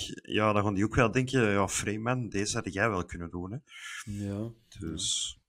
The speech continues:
Speaker 2: Maar tegen dan hebben
Speaker 1: Maar
Speaker 2: we
Speaker 1: ik denk
Speaker 2: wel
Speaker 1: in,
Speaker 2: gewonnen en
Speaker 1: inderdaad,
Speaker 2: dan
Speaker 1: misschien, misschien in de, in een spelersgroep is hij toch wel iets anders. Die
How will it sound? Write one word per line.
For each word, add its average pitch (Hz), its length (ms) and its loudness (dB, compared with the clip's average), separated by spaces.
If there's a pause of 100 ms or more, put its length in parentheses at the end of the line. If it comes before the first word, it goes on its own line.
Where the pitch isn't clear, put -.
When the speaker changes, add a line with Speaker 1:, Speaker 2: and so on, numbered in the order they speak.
(120)
Speaker 2:
Maar 104 180 -6
tegen 110 260 0
dan 98 140 0
hebben 113 180 10
Speaker 1:
Maar 117 80 10
Speaker 2:
we 143 60 8
Speaker 1:
ik 117 80 2
denk 143 200 12
Speaker 2:
wel 123 180 10
Speaker 1:
in, 123 60 10
Speaker 2:
gewonnen 127 260 8
en 123 60 10
Speaker 1:
inderdaad, 113 300 12
Speaker 2:
dan 92 100 4
Speaker 1:
misschien, 101 400 4 (640)
misschien 120 360 8
in 117 220 0
de, 110 420 6
in 113 140 -2
een 110 80 2
spelersgroep - 800 4
is - 180 2
hij 104 120 2
toch - 220 -2
wel 101 360 2 (840)
iets - 300 6
anders. 92 580 2
Die 98 540 -2